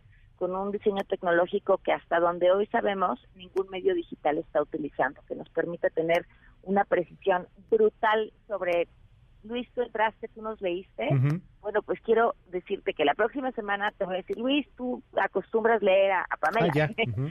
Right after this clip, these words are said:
Speaker 1: Este,
Speaker 2: Sí.
Speaker 1: te perdiste esta columna de esta semana, te la recuerdo, eh,
Speaker 2: Ujú.
Speaker 1: porque además a ti te interesan estos temas y esto que vivimos también te lo recuerdo y te va a gustar. O sea,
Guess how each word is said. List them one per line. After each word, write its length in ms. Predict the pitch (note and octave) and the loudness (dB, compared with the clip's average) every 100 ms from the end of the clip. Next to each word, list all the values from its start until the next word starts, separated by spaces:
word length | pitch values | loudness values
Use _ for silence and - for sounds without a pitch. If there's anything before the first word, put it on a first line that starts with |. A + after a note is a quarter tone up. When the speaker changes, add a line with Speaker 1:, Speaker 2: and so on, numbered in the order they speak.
| - | -2
Speaker 1:
Este, 440 | A3+ B3 - C#4 D4 | 0 0 2 2 2
Speaker 2:
Sí. 260 | F#3 G#3 - | 2 0 2
Speaker 1:
te 120 | B3 | 0
perdiste 500 | - B3+ A#3+ C4+ - D4+ | 2 0 -2 -4 0 0
esta 260 | - C#4 | 0 -2
columna 360 | C4 B3+ B3 C4 | 0 -4 -4 -4
de 80 | B3 | -6
esta 160 | C4 | -8
semana, 380 | B3 A#3 A#3 A3+ | -8 -2 0 0
te 120 | A3 G3 | 0 2
la 100 | F#3 | 2
recuerdo, 600 | F#3+ - A3+ G#3 A3+ G#3 | 0 2 2 2 0 0
eh, 320 | F#3+ C#3+ G#2 C3+ | -2 0 2 0
Speaker 2:
Ujú. 120 | D#3 | -2
Speaker 1:
porque 240 | F3+ F#3+ | -8 -2
además 280 | F3+ F#3+ G#3 | -2 0 -6
a 40 | G#3+ | -6
ti 100 | A3 | -6
te 100 | G#3+ | -6
interesan 440 | G#3 F#3 G3 F#3+ | -4 -8 -8 -10
estos 240 | F#3+ - - | -14 -18 -4
temas 320 | G3 G3 F#3+ G3 | 2 2 2 -2
y 240 | - G3+ | 0 4
esto 260 | A3 - A3 | 4 2 -8
que 140 | - | -8
vivimos 380 | G#3 G#3 G3 G3 | -8 -6 -8 -2
también 260 | F#3+ F#3+ F#3 | -2 0 0
te 80 | |
lo 100 | G#3 | 2
recuerdo 360 | F3+ E3 G3 F#3+ | 4 2 2 2
y 40 | |
te 120 | F#3+ F3+ | 2 4
va 100 | F#3 | 2
a 40 | |
gustar. 320 | F3 - G3+ | 0 -2 -2
O 60 | G3+ | 2
sea, 200 | A3+ | 0